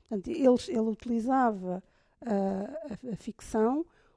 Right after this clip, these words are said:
também como um retrato social, uma crítica social muito acutilante,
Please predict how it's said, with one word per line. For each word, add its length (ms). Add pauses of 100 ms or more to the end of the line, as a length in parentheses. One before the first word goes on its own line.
(220)
também 600
como 280
um 40
retrato 480
social, 540
uma 260
crítica 480
social 420
muito 260
acutilante, 600